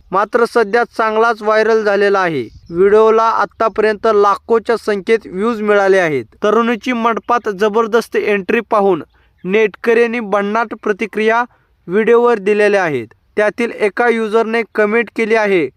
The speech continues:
"लग्नाच्या आधी प्लास्टिक सर्जरी करायची ना भाऊ." तर दुसऱ्या एका युजरने कमेंट केली आहे, "हे असंच असतं,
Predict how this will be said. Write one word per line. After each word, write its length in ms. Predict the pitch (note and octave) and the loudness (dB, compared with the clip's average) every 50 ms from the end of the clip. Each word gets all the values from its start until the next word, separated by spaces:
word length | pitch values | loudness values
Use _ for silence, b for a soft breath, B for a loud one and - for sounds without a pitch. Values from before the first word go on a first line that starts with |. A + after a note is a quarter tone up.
| _ _ - | _ _ -4
"लग्नाच्या 640 | F3+ F#3+ G#3 G#3 G3+ G#3+ A3+ A#3+ A#3+ G3+ - C4 B3 | 0 0 0 0 0 0 -2 -2 -2 -2 -2 -2 0
आधी 260 | A#3+ A#3 G3 A#3 A#3 | 0 -2 -2 -4 -8
प्लास्टिक 520 | F#3+ - - A3 G#3 G3 - - B3 G#3+ | -6 -4 -2 -2 -2 -2 -6 -10 -12 -10
सर्जरी 460 | - - A#3+ A3+ G3 G3 A3+ A#3 A#3 - _ - | -6 -2 -2 -2 0 0 -2 -2 -2 -4 _ -2
करायची 400 | G#3 G#3 G#3+ A3 G#3+ - - A#3 | 0 0 2 0 0 -2 -4 -4
ना 160 | A3 A3+ A3 | -2 -2 0
भाऊ." 400 | G#3 G#3+ G3+ F#3+ F#3 F3 D3 C3 - _ _ - | 0 0 0 0 0 -2 -4 -6 -8 _ _ 0
तर 120 | A#3+ A#3+ A#3 | 0 2 0
दुसऱ्या 440 | G#3 G3 A#3 G3+ - B3 B3 B3 | 0 -2 -4 -2 0 0 2 2
एका 180 | B3 A3+ B3 B3 | 2 2 2 0
युजरने 460 | A#3+ A#3+ A#3 G3+ A#3 A#3 A3+ A#3 A#3+ G#3+ - - | 0 0 -2 0 -2 0 0 0 -4 -2 0 0
कमेंट 300 | A#3 A3 A#3 A#3+ G#3+ - - | 0 2 2 0 -2 -2 -2
केली 200 | A#3 A3+ A3 A3+ | -2 0 2 2
आहे, 300 | A3 G#3 G3 F#3 D#3+ C#3 - - _ _ _ _ _ _ _ - G3+ | 2 2 2 2 0 0 -2 -4 _ _ _ _ _ _ _ -4 -2
"हे 140 | A3+ A#3+ A#3+ - - | 0 0 0 -2 -4
असंच 400 | F#3+ G3 - - B3 B3 A3+ - | -4 -4 -2 0 0 0 0 0
असतं, 420 | A3+ A3 - - - A3 G3 D#3+ | -2 -2 -2 -2 -2 0 0 0